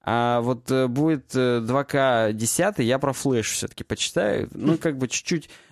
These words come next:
эм, отойду от программирования. Ну, то есть, ну, как в смысле, от... э, я на вот этот скелет программирования навешу мышцы ActionScript five,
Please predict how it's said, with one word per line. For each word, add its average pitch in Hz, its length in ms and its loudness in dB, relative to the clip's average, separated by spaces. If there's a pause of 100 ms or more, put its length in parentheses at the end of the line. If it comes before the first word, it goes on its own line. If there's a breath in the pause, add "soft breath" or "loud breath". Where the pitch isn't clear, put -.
(140 loud breath)
эм, 131 340 0 (100)
отойду 156 500 2
от 113 140 0
программирования. 135 1040 0
Ну, 170 240 0
то 165 100 -2
есть, - 220 -4
ну, 165 140 -4
как 208 180 -6
в - 40 -6
смысле, 165 360 0 (200 loud breath)
от... 127 280 -2
э, 120 680 2 (640 loud breath)
я 135 220 2
на 135 420 2 (240 loud breath)
вот 123 120 0
этот 131 240 0
скелет 143 540 0
программирования 127 880 0
навешу 127 500 0
мышцы 135 580 0
ActionScript 123 760 -2 (200)
five, 151 380 0